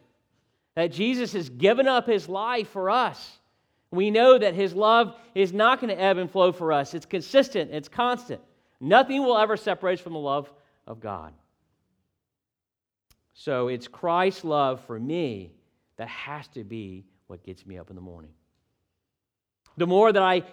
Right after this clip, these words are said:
comprehend Christ's love for me, the more that it motivates me and pushes me, as we will see. This love of Christ, how does Paul define this love of Christ? Well,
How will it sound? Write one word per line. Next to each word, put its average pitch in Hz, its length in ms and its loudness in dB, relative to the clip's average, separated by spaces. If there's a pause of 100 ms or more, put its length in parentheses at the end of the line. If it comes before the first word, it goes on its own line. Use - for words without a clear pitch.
comprehend 208 1120 0 (160)
Christ's 208 480 4
love 185 240 2
for 175 140 -6
me, 196 400 0 (120)
the 185 100 0
more 208 300 6
that 190 200 4
it 185 280 -2
motivates 180 640 2
me 170 140 -4
and 160 120 -6
pushes 214 440 -2
me, 123 240 -8 (380)
as 135 180 -4
we 170 140 2
will 156 140 0
see. 113 360 -10 (2000)
This 180 180 0
love 190 320 8
of 190 160 0
Christ, 175 520 2
how 214 240 -2
does 233 200 4
Paul 202 600 0 (160)
define 196 600 2
this 170 200 -6
love 156 220 -2
of 139 100 -12
Christ? 175 460 -4
Well, 180 260 0